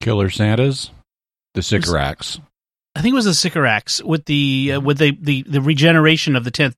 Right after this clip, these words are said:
Speaker 2: you know, to the tenth Doctor.
Speaker 3: Mm-hmm.
Speaker 2: So that was, we saw the wardrobe, the tardis wardrobe at that point. Um, so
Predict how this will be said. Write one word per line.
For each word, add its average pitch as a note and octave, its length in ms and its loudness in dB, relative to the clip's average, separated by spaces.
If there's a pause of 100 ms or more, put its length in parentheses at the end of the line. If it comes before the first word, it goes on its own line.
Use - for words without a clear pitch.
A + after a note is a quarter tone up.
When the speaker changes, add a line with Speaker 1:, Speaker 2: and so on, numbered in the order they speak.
(120)
Speaker 2:
you - 80 -4
know, A#2+ 80 -2
to - 140 -6
the B2 80 -2
tenth C#3 260 -4
Doctor. C3+ 380 -2
Speaker 3:
Mm-hmm. A#2+ 180 2 (220)
Speaker 2:
So - 140 -2
that D3+ 220 2
was, D3+ 280 0
we D3+ 180 -2
saw F3 200 4
the C#3+ 120 4
wardrobe, B2+ 640 2
the - 80 -12
tardis A#2+ 360 -4
wardrobe A2+ 560 -4
at A#2+ 140 -10
that G#2+ 200 -8
point. G#2+ 240 -10 (400)
Um, F#2+ 380 -18 (140)
so B2+ 180 -2